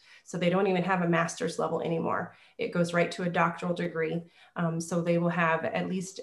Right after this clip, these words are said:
um, eight years of school to learn about the auditory system, what things can go wrong, um,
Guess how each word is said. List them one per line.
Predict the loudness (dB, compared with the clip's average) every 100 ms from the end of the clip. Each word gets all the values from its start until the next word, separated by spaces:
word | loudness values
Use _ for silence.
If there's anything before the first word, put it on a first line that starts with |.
| -2
um, | -2 0
eight | -2 -2
years | -2 0
of | -2 -2
school | -6 -4 0 -2 -4 -10 _ _
to | -6 -2
learn | 2 4 4 4 2 -2 -8
about | 2 4 4 4
the | 6
auditory | 6 2 -2 -2
system, | -2 -6 -4 0 2 2 -2 -16 _
what | 0 4
things | 6 6 4
can | -2 -2
go | -2
wrong, | 4 6 6 4 0 -4 -16 -20 -8 0
um, | 0 0 -6